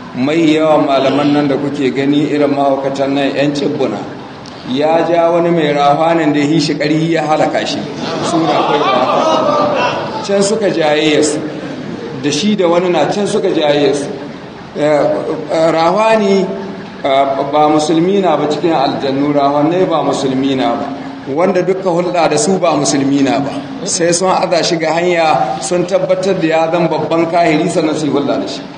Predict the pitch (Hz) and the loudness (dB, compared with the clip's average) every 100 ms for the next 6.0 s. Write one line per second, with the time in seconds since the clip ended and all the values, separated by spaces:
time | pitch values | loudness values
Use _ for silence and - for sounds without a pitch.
0 | - - - - - 175 180 - - - | -16 -16 -16 -16 -16 -16 -16 -18 -18 -18
1 | - - - 208 185 180 175 180 170 151 | -18 -18 -10 -4 2 4 4 2 2 2
2 | 180 185 208 185 156 170 160 175 165 175 | 2 0 2 4 4 2 0 0 2 2
3 | 170 185 180 170 135 147 151 180 185 185 | 2 2 0 -2 -2 -4 0 2 2 2
4 | 190 175 147 151 156 156 143 143 147 147 | 0 0 0 2 2 2 2 2 2 2
5 | 135 156 156 135 139 180 175 156 151 151 | 2 2 0 -2 -2 0 -2 0 -2 -2